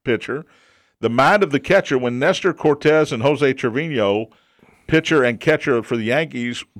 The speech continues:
both had the headset on, it, it was great because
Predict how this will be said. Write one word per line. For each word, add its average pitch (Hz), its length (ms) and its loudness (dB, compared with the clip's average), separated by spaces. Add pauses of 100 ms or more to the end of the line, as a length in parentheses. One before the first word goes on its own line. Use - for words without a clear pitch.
(100)
both 170 300 4
had 123 380 2 (540)
the 113 80 0
headset 120 480 4
on, 117 240 2
it, 127 240 2
it 135 140 2
was 127 200 -2
great 180 380 2
because 127 640 0